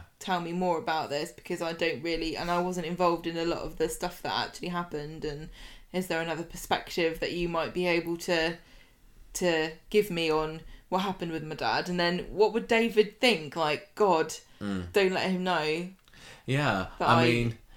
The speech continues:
Speaker 2: you, you, I, I'd, I'd wonder whether you could get any scenes with, um, Max going to speak to Gemma about it, and that's another way that you could get her back in. There's no
Speaker 1: Yeah.
Speaker 2: particular reason at the moment why Max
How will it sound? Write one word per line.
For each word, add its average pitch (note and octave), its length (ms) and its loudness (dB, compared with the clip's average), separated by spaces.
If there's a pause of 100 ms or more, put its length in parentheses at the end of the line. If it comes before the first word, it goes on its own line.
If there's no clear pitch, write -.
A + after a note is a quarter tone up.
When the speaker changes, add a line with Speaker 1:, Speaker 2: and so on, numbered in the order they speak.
(120)
Speaker 2:
you, D3 140 4
you, D3 360 2
I, C3 300 6
I'd, D3+ 100 2
I'd C3+ 320 2
wonder F#2 340 0
whether G2+ 200 2
you G#2 140 2
could G2+ 160 -10
get A2+ 160 -2
any G#2+ 200 -2
scenes A2 500 -2
with, G#2+ 320 0
um, G#2 380 0
Max A2 400 -4
going G#2+ 320 -4
to A2+ 340 0
speak A#2+ 300 -4
to B2+ 80 -4
Gemma D#3+ 400 0
about E2 420 -2
it, F2+ 40 -4
and F2 100 -4
that's A2 160 -2
another G#2 240 -2
way G2 160 0
that F2+ 80 -6
you G2+ 100 -4
could G#2 140 -6
get G2+ 160 0
her A2 280 0
back - 260 -6
in. G2 180 -4
There's A2+ 180 -2
no A#2+ 80 0
Speaker 1:
Yeah. F#2+ 180 -2
Speaker 2:
particular F#2+ 420 0
reason F#2+ 360 -2
at D#2 80 -4
the F#2 80 -4
moment F#2+ 360 -2
why F#2 140 0
Max F#2 360 -4